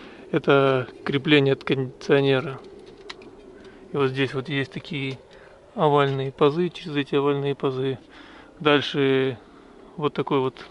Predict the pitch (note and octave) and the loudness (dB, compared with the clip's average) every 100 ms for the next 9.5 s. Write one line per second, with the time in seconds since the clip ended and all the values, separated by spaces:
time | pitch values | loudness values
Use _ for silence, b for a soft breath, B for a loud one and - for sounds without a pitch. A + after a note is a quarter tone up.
0 | - - - - - - - D3 C#3+ - | -18 -20 -20 -20 -20 -14 0 2 2 2
1 | D3+ D#3 D#3+ E3+ D#3 D#3 D3 D3 - B | 2 2 0 0 0 0 -2 -4 -14 B
2 | B B B - D3+ C#3+ D3 - D3+ B2+ | B B B -4 0 2 0 0 -2 0
3 | C#3+ C#3 C#3 C3 B2+ A#2+ - B B B | 0 2 2 2 0 -2 -10 B B B
4 | B B B B B - D3+ C#3+ B2+ C#3+ | B B B B B -2 2 4 4 0
5 | D3 D3 F3+ F#3 - - - D3 D#3 C3+ | 2 2 2 0 -4 -8 -2 2 4 2
6 | - C#3+ C#3 C3 C3 B2+ - - - D#3+ | -2 -2 0 2 2 -2 -12 -20 -12 -8
7 | C3+ C3+ D3 C3+ C3+ D#3 C#3 B2+ A#2+ - | -2 4 4 4 2 2 2 2 -2 -10
8 | - - - - - - G3 D#3 C3+ C3+ | -20 -20 -20 -20 -20 -6 0 2 4 4
9 | C3 - F#3+ F3+ | 2 0 -6 -6